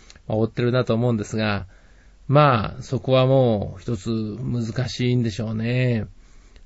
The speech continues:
でもそうやってとにかく今、どんなに羽振りがいいように見えていてもですね、底流のところで人々の怒りがどんどん盛り上がってくると、それは壊れていくんですね。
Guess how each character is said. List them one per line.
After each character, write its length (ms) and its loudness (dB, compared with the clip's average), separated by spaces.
で 80 2
も 180 4
そ 160 4
う 60 8
や 100 8
っ 80 -2
て 140 2
と 140 2
に 80 0
か 100 -2
く 120 -2
今、 480 4
ど 200 2
ん 80 6
な 100 4
に 100 2
羽 160 -2
振 80 2
り 80 4
が 100 4
い 100 4
い 40 0
よ 100 4
う 40 2
に 80 0
見 120 2
え 80 2
て 100 -2
い 80 0
て 100 -2
も 140 0
で 60 -4
す 120 -12
ね、 300 -6
底 220 6
流 180 6
の 120 4
と 120 2
こ 100 0
ろ 80 2
で 320 0
人 220 2
々 240 2
の 60 0
怒 240 0
り 120 2
が 340 -2
ど 180 0
ん 40 6
ど 100 4
ん 40 0
盛 140 2
り 60 4
上 80 2
が 80 2
っ 40 -6
て 120 -2
く 80 -6
る 100 -4
と、 340 -4
そ 140 2
れ 40 8
は 120 4
壊 240 6
れ 60 2
て 80 -2
い 80 -2
く 100 -8
ん 40 -4
で 80 -6
す 100 -8
ね。 300 0